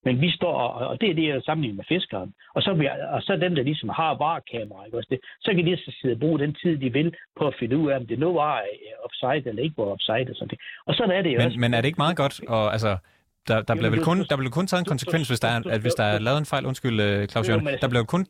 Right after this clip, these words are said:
Speaker 2: lavet en konsekvens, hvis, hvis der er sket en,
Speaker 1: Jo.
Speaker 2: en fejl eller noget
Speaker 1: Jo.
Speaker 2: ulovligt. Er det ikke fint nok,
Speaker 1: Jo, jo.
Speaker 2: hvis det bliver opdaget?
Speaker 1: Jamen, altså, et eller andet sted, nu, nu skulle, nu skulle du, nu skulle du tænke en lille, prøv at sætte tingene en lille smule i relief. Øh,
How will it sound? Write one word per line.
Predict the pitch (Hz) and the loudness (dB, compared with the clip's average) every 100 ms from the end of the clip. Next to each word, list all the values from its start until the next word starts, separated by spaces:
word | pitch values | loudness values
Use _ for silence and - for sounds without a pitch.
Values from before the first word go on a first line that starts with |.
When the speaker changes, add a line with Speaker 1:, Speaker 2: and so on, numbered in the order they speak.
| - | -4
Speaker 2:
lavet | 127 139 | 0 0
en | 156 131 | 2 -2
konsekvens, | - - 156 - - _ _ | -2 -2 -2 -2 -8 _ _
hvis, | 113 - - | -2 0 -2
hvis | 107 | 0
der | 98 | 0
er | 98 | 0
sket | - 160 | -2 0
en, | 117 101 | 0 0
Speaker 1:
Jo. | |
Speaker 2:
en | 151 98 | 0 0
fejl | 135 147 107 | 0 0 2
eller | 101 | 2
noget | 98 98 | 4 2
Speaker 1:
Jo. | |
Speaker 2:
ulovligt. | 98 147 107 - - _ - | 2 2 0 -4 -12 _ -2
Er | |
det | 127 | 0
ikke | 180 208 | 2 0
fint | |
nok, | 151 143 | 2 0
Speaker 1:
Jo, | |
jo. | 127 | 2
Speaker 2:
hvis | 127 | 0
det | 135 | 2
bliver | 147 131 | 2 0
opdaget? | - 104 104 _ _ _ _ _ _ | 0 -2 -4 _ _ _ _ _ _
Speaker 1:
Jamen, | - 135 135 | -2 0 0
altså, | 113 - | -2 0
et | 139 | 2
eller | 156 143 | 2 0
andet | - | 0
sted, | 147 | 0
nu, | 170 | 0
nu | 165 | 0
skulle, | 160 170 | -2 0
nu | 165 | -2
skulle | - 135 123 | 0 0 0
du, | 110 | 0
nu | 160 | -4
skulle | - 120 | -2 -2
du | 113 | -2
tænke | - 165 160 | 0 0 0
en | 110 | 0
lille, | 147 135 - | 2 2 -2
prøv | - 170 | -2 -2
at | |
sætte | - 113 - | 0 -4 0
tingene | 160 143 | 0 2
en | |
lille | 135 135 - | 0 -2 0
smule | 139 120 | 0 0
i | |
relief. | 95 92 98 151 - - - _ _ _ _ | -2 -2 0 0 -2 -12 -16 _ _ _ _
Øh, | 107 101 | 0 0